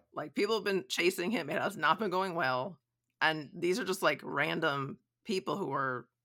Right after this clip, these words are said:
chasing him, like, who are bounty hunters or whatever. Everything has gone to shit. And now all of a sudden you're like, "I'm gonna go see, like, the, the big bad, the big villain, and it's gonna go great."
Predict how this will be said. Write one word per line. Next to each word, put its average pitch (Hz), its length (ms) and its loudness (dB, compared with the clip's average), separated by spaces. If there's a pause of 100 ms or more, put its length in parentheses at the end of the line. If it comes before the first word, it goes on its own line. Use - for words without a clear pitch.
(260)
chasing 170 400 -2
him, 135 220 -2
like, 131 160 -2
who - 80 -6
are 120 80 -4
bounty 139 380 0
hunters 123 340 -6
or 117 60 -10
whatever. 117 500 -10 (1080)
Everything 220 320 4
has 226 100 0
gone 180 220 -2
to 151 80 -6
shit. 151 400 -2
And 147 100 -6
now 156 160 6
all 175 60 8
of 170 60 2
a 180 40 0
sudden 180 160 -2
you're 165 80 -2
like, 143 160 2
"I'm 156 140 0
gonna 139 180 -2
go 135 160 -2
see, 139 320 -4
like, 135 220 0
the, 127 120 -6 (200)
the 135 120 -4
big 165 300 0
bad, 147 460 4 (840)
the 196 80 -6
big 175 220 2
villain, 123 480 -4 (1000)
and 151 100 0
it's 160 140 -2
gonna 151 180 0
go 127 160 0
great." 127 380 -2